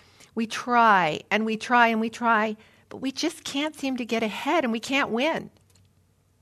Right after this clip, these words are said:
Well, these are silly, really, in comparison to the one battle that we all fight, and we all will eventually give into, and that is the fight that people have with God.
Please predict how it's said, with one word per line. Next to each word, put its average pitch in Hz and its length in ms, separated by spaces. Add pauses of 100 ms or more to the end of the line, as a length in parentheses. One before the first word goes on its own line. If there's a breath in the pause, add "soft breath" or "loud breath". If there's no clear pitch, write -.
(380)
Well, 226 80
these 277 200
are 262 80
silly, 214 680
really, 196 360
in 208 200
comparison 208 800
to 233 140
the 220 140
one 226 320
battle 190 420 (300 loud breath)
that 208 160
we 226 220 (160)
all 196 480 (100)
fight, 180 600 (320 soft breath)
and 208 180
we 214 220
all 220 340
will 208 560
eventually 190 920
give 180 200
into, 180 540 (460 soft breath)
and 190 160
that 220 280
is 285 180
the 311 120
fight 180 420 (220)
that 196 160
people 214 480
have 180 320
with 180 180
God. 151 380